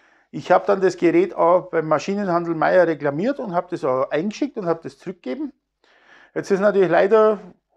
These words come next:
wie es weltweit momentan ist, das Problem mit diesen Lieferengpässen. Die haben auf Biegen und Brechen kein neues Gerät hergebracht und das alte konnten sie oder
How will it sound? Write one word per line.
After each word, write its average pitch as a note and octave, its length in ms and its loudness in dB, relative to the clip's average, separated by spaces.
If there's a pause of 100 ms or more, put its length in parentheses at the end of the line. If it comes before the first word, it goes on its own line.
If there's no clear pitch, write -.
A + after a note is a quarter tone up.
(140)
wie D#3 160 -8
es D#3+ 220 -12
weltweit F3+ 420 4
momentan A#3 440 4
ist, A#3+ 340 -6
das F#3 160 -10
Problem F3 420 0
mit G3+ 160 -2
diesen F3 480 -6
Lieferengpässen. A3 920 -2 (440)
Die D#3 140 -12
haben G#3 300 -2 (640)
auf - 220 -4
Biegen A#3 220 0
und G#3+ 100 0
Brechen G3+ 300 0
kein F#3 160 0
neues F#3+ 280 4
Gerät E3+ 320 2
hergebracht G3 480 2
und F3 80 -6
das E3 140 -2
alte F3+ 260 -2
konnten F#3+ 380 -8
sie F3+ 160 -2
oder C#3 240 -6